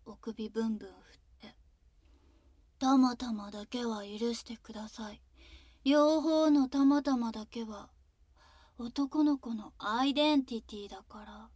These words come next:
許してくださいって。泣きながら土下座されても、あんまり心動かされませんね。前から思ってたんですけど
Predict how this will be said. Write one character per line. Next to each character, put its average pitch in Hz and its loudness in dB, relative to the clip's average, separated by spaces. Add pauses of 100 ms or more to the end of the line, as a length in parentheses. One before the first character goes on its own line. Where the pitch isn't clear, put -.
(680)
許 220 -10
し 233 -10
て 196 -18
く - -20
だ - -20
さ - -18
い 202 -20
っ - -20 (280)
て。 - -20 (1040)
泣 262 2
き 277 2
な 277 6
が 262 2
ら 262 2
土 247 -2
下 247 -2
座 247 -6
さ 240 -6
れ 233 -4
て 226 -8
も、 202 -12 (560)
あ 208 -12
ん 190 -18
ま 196 -16
り 196 -16
心 208 -20 (340)
動 202 -14
か 214 -14
さ 214 -14
れ 208 -14
ま 220 -10
せ 240 -14
ん 226 -10 (100)
ね。 208 -20 (1500)
前 285 8
か 269 0
ら 226 0
思 233 2
っ 262 -4
て 247 -4
た 233 -4
ん 208 -8
で 202 -12
す - -16
け 202 -18
ど 190 -20